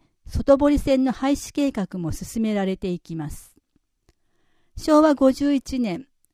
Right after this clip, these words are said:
千九百七十六年に、惜しまれつつ外堀線は廃止。昭和五十三年、千九百七十八年に、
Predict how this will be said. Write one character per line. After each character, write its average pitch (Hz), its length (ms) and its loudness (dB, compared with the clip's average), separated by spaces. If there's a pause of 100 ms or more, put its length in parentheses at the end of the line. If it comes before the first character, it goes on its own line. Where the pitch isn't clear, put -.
(120)
千 320 320 2
九 285 200 0
百 190 260 -2
七 214 280 0
十 202 200 -2
六 170 260 -2
年 160 320 -4
に、 147 160 -14 (440)
惜 226 80 2
し - 180 0
ま 294 120 4
れ 294 120 2
つ 285 140 -4
つ 196 120 -6
外 220 280 0
堀 233 220 2
線 208 280 -2
は 202 100 -2
廃 190 220 -6
止。 180 380 -10 (720)
昭 294 280 10
和 285 140 12
五 220 160 10
十 269 240 4
三 220 380 2
年、 147 240 -4 (460)
千 302 300 6
九 277 220 4
百 185 260 2
七 202 280 2
十 196 200 0
八 156 300 -4
年 170 300 -2
に、 - 180 -12